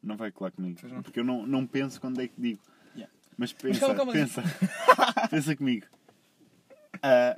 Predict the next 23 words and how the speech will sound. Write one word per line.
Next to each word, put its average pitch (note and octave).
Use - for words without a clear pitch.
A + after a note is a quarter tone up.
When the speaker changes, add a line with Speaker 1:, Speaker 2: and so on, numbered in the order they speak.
Speaker 1:
essas, D3+
essas D3+
frases G#2
só B2+
deram C#3+
este C3+
tipo C3
de C3
momento A#2+
de A2
nostalgia. G#2
Tipo, A2
ai, F3
já C3
nem D#3
me D#3
lembrava C#3
disso B2
porque C3+
não C#3+
bateram C#3+
assim C3+
tanto. B2+